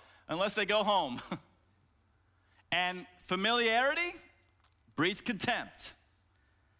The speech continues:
So now in verse five, this is very interesting.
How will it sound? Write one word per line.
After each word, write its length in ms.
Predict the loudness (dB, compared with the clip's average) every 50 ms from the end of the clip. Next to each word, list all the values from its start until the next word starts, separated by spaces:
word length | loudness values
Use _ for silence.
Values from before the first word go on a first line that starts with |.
| _ _ _ _
So 180 | -6 -2 0 2
now 260 | 2 2 2 0 0
in 80 | -2 -2
verse 200 | -4 -4 -4 -4
five, 840 | -2 2 2 4 4 4 2 0 0 -4 -6 -8 -10 -14 -16 -18 _ _ _ _ _ _ _ _ _ _ _ -6
this 160 | -4 -4 -2
is 100 | -2 0
very 240 | 2 2 2 2 2
interesting. 600 | 0 -2 -2 -2 -4 -4 -4 -6 -6 -6 -6 -8